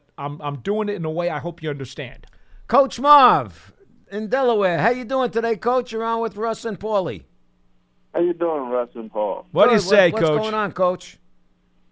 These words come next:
Speaker 3: Yeah, I was just listening to the last caller. Uh, it, it, Eli's going to be the quarterback next year. Yeah, that, that, that's, you can see that's happening.
Speaker 1: Mm-hmm.
Speaker 3: Um,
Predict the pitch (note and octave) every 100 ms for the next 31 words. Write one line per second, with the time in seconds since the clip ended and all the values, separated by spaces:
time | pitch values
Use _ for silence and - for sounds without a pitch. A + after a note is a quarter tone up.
0 | _ A#2+ B2 A#2+ A#2 A#2 A#2+ A#2+ A#2+ B2
1 | C3+ C3+ B2+ A#2+ A#2 A#2 A2 G2+ A2 A2
2 | _ B2+ A2+ G#2 G2+ G#2 G2 G2 F#2+ F#2+
3 | F#2 F#2+ _ _ _ _ _ _ _ _
4 | - F3 - _ _ _ B2+ C3+ A2+ _
5 | _ _ - G#3+ C4 F#3 C#3+ C#3+ C3 _
6 | D3 C#3+ C#3+ C#3 B2 D3+ A#2+ A#2+ A2 G#2+
7 | G2 _ A2+ G#2+ G2+ F#2+ - A#2+ G2 F#2+
8 | E2+ F2 F2 - - D#2 - - - A2+
9 | G2+ B2+ A#2+ C#3 B2+ A#2+ _ F#2+ - -
10 | C3+ - _ _ _ _ D3 F3 E3+ C#3+
11 | - C#3 B2 A#2 - A#2+ A2+ A#2 A2 A2
12 | _ _ D#3+ D#3+ G3 A3+ - G#2 G2+